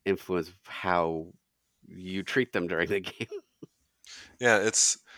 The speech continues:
Speaker 2: something that's really interesting about these once per game actions, which would definitely happen in this, is when you know what everyone's once per game action is, it's just kind of always in the back of your mind for when it could
Speaker 1: Mm-hmm.
Speaker 2: happen,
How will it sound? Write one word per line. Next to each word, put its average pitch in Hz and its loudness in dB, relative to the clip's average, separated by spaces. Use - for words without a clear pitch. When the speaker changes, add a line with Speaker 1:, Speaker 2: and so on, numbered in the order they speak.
Speaker 2:
something 143 -2
that's 123 4
really 123 2
interesting 117 -4
about 92 4
these 95 -4
once 95 -4
per 101 -4
game 95 -4
actions, 90 -4
which 87 -8
would 90 -6
definitely 90 -2
happen 90 -2
in 90 -12
this, 92 -4
is 87 -8
when 107 -2
you 110 -2
know 104 0
what 95 4
everyone's 98 -2
once 98 -6
per 101 -8
game 95 -6
action - -6
is, 131 -6
it's - -10
just - -6
kind 101 0
of 90 -4
always 95 2
in 95 -10
the 92 -6
back 87 -2
of 92 -10
your 90 -8
mind 87 -2
for 90 -8
when 87 -4
it 85 -10
could - -2
Speaker 1:
Mm-hmm. - -
Speaker 2:
happen, 85 -2